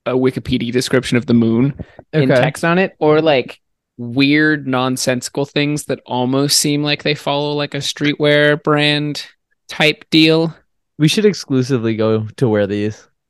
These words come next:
Speaker 2: or switch over to
Speaker 1: Yeah,
Speaker 2: wearing
Speaker 1: they're really
Speaker 2: these.
Speaker 1: funny. I ha-, I, I, I got some good ones.
Speaker 2: Do you remember, um, there was this streetwear brand, like, must have been three or four years ago, that claimed that they had done an official partnership with,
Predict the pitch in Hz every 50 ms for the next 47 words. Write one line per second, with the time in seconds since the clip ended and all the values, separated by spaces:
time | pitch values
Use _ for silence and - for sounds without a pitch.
0 | _ - 131 120 - 139 127 110 - 120 117 113 151 135 110 107 107 107 139 156
1 | 170 165 147 147 156 165 160 151 135 123 147 135 123 123 123 127 143 139 135 117
2 | 127 139 143 135 - - - 131 139 135 135 127 - - 131 139 147 139 135 -
3 | - 139 120 131 131 127 120 117 117 131 - _ _ _ _ _ - 156 165 208
4 | 233 269 320 320 302 320 302 254 214 180 151 135 127 120 117 113 - - _ _
5 | _ - _ _ - 185 185 208 196 185 214 185 - - - - 180 196 185 175
6 | 196 185 147 127 131 123 117 113 110 107 110 113 117 120 117 - - - _ -
7 | 160 156 - - 185 202 160 - - 143 143 143 143 147 131 - 156 139 127 120
8 | 113 117 120 117 123 127 117 113 104 104 107 117 113 _ _ _ - 127 123 139
9 | 135 135 131 127 127 127 - - _ _ _ _ _ _ - - 156 151 160 165
10 | 170 170 151 147 175 170 165 156 139 139 139 139 143 135 123 117 - - - -
11 | - 143 135 - - 160 147 143 135 127 - - - - 131 104 127 151 147 -
12 | - - 156 147 _ - 135 127 131 131 123 - - -